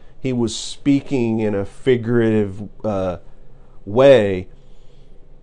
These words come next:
and when you take a figure of speech literally, it can, it can mess with your doctrine. So that's why interpretation of Scripture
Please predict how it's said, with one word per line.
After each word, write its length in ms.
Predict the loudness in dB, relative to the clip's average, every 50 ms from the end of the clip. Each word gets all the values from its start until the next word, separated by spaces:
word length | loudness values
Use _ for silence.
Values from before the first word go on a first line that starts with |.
| -18 -16 -16 -12 -6 -2
and 140 | -2 0 2
when 160 | 2 2 2
you 240 | 2 2 2 0 0
take 640 | -2 0 2 4 6 6 6 4 2 -4 -14 -18 -18 -20 -20 -20 -20 -20 -20 -20 -16 -12 -6
a 180 | -2 -2 -2 -2
figure 500 | -2 2 2 2 2 2 -2 0 0 0
of 80 | -2
speech 640 | -4 -4 -2 0 2 2 2 2 0 -4 -10 -14 -16 -14 -16 -12 -6
literally, 840 | -2 0 4 6 8 8 8 8 8 6 6 6 4 4 4 2 2
it 140 | 0 -2 -2
can, 420 | -2 -2 -2 -2 -4 -6 -8 -10 -6
it 160 | -4 -4 -2 -2
can 440 | -2 -2 -2 -2 -6 -6 -4 -2
mess 320 | 0 2 2 0 -2 -2 -2
with 220 | -2 -2 -2 -4
your 80 | -8 -6
doctrine. 640 | -2 2 4 4 4 4 0 -4 -6 -6 -6 -6 -6
So 220 | -4 -2 -2 0
that's 300 | 0 0 0 0 -2 -2
why 320 | -2 0 2 2 2 2
interpretation 840 | 0 -2 -4 -4 -4 -4 -4 -6 -6 -4 -2 -2 -2 -4 -6 -10 -8
of 80 | -8 -8
Scripture 640 | -8 -6 -4 -4 -4 -4 -4 -6 -8 -8 -8 -8